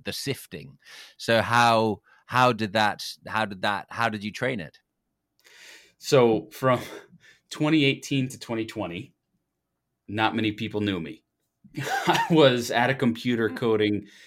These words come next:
Speaker 2: twenty-four seven to, to get these models out. Now, what we have these days is some very interesting tools, language models, these large language models. Ha-, have you heard much about that, Mark?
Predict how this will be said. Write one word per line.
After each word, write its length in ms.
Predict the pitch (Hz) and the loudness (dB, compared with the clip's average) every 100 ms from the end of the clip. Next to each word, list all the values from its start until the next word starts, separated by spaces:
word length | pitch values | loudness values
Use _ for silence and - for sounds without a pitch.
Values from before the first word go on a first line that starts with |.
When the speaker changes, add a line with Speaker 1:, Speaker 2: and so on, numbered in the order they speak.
| - - | -20 -12
Speaker 2:
twenty-four 500 | 123 113 107 110 104 | -4 -4 -2 -2 -2
seven 360 | - 101 98 | -2 -2 -2
to, 80 | 92 85 - | -8 -10 -8
to 140 | 98 | -8
get 180 | 90 - | -6 -8
these 140 | 92 | -8
models 280 | 101 92 87 | -6 -6 -2
out. 180 | 113 - - - | -2 -2 -8 -4
Now, 120 | - 320 | 4 4
what 180 | 185 | 4
we 120 | 180 147 | 0 0
have 240 | 220 220 | 0 0
these 220 | 165 135 | -2 -2
days 400 | 120 110 104 - - - - | 2 4 2 -2 -12 -20 -6
is 240 | 127 120 | -2 0
some 300 | - 123 117 120 | 2 2 2 -2
very 440 | 117 139 135 123 | 4 6 6 2
interesting 440 | 110 110 - 95 | -2 -6 -6 -8
tools, 440 | 85 92 - - 98 | -8 -12 -12 -12 -6
language 500 | 110 123 104 101 90 | -2 0 -2 -6 -6
models, 320 | 73 65 - | -8 -10 -12
these 220 | 98 87 | -12 -4
large 260 | 110 107 - | -2 -2 -2
language 320 | 90 85 - | -8 -8 -10
models. 340 | 76 - - 107 | -10 -10 -12 -8
Ha-, 160 | 95 - | -8 -8
have 140 | 113 | -6
you 100 | 120 | 0
heard 180 | 143 139 | 2 2
much 200 | 131 135 | 0 0
about 220 | 123 95 | -2 0
that, 240 | 113 - | -2 -2
Mark? 320 | 117 120 131 | -2 -2 -4